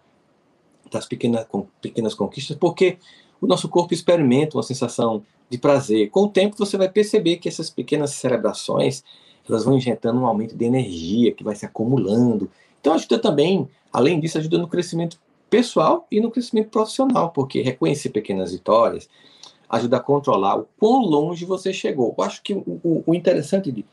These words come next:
comemorar as pequenas vitórias é ter uma noção. "Ai, meu Deus, ainda falta tanto." Aí se faz, "Pera, calma.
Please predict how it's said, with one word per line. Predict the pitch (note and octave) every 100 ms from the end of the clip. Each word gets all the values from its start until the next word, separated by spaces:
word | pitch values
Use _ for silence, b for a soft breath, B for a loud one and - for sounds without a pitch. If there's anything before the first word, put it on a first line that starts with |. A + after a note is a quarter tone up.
| b _ _
comemorar | A2 A2 A2 A2 F#2 G2 C3+
as | D#3
pequenas | - C3+ C3+ B2+ A#2+
vitórias | A#2+ G2+ G2+ A2 - b b b b
é | B2+
ter | C3 D#3
uma | E3+
noção. | F3 F#3 - - - C#3 D#3+ D3 A2
"Ai, | - - D3+ E3+ E3+ D#3+
meu | D#3
Deus, | C3+ E3+ F3 E3
ainda | E3
falta | E3+ F#3 G3 F#3 _
tanto." | A3 C#4+ D#4 - D#4 D#4 _ _ _ _ _ _ _ _ _
Aí | C3
se | C3 C3+
faz, | B2+ A#2+ - _ -
"Pera, | G2+ - -
calma. | - F2 C2